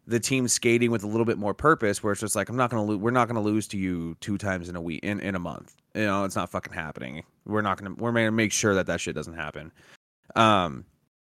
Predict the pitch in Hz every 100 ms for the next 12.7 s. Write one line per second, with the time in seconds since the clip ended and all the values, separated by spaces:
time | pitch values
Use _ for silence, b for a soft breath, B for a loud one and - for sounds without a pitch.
0 | _ _ _ _ 117 117 110 101 - 120
1 | 117 110 117 120 123 160 165 - - 143
2 | 139 131 131 131 127 120 B B B _
3 | - 127 123 113 151 135 180 175 233 214
4 | 185 143 262 311 226 160 151 127 120 110
5 | _ _ _ _ _ _ _ - 123 104
6 | 92 - 117 156 220 156 110 107 98 110
7 | 101 95 92 120 117 104 - - 120 107
8 | 98 127 208 165 127 135 123 123 107 -
9 | 107 101 98 104 101 98 95 95 92 -
10 | _ 98 101 113 107 98 98 104 104 107
11 | - 101 92 101 95 98 95 95 95 92
12 | - 92 82 - 92 95 -